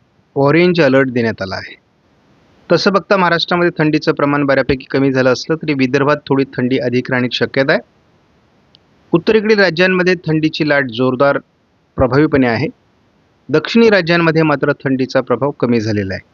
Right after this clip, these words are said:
डिप्रेशनचा प्रभाव हा दक्षिणी राज्यांवर होण्याची शक्यता आहे. आंध्र प्रदेश, रायलसीमा, कर्नाटक, केरळ, तामिळनाडू या राज्यांमध्ये, त्याचबरोबर तेलंगणा,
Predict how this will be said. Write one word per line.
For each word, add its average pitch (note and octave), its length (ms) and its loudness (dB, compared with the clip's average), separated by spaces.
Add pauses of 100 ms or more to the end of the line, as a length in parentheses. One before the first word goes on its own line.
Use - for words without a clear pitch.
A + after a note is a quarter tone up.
(1200)
डिप्रेशनचा E3 560 2
प्रभाव D3+ 320 0
हा D3 80 2
दक्षिणी C#3 440 0
राज्यांवर C#3+ 420 2
होण्याची C3+ 380 -2
शक्यता D3+ 440 -2
आहे. E3+ 120 -2 (1120)
आंध्र D#3 280 2
प्रदेश, F3+ 520 0 (340)
रायलसीमा, D3+ 640 0 (2000)
कर्नाटक, C#3+ 460 2 (600)
केरळ, D3 280 2
तामिळनाडू D3+ 560 2
या C#3 120 4
राज्यांमध्ये, C3 600 2 (100)
त्याचबरोबर B2+ 380 0 (120)
तेलंगणा, C3 440 2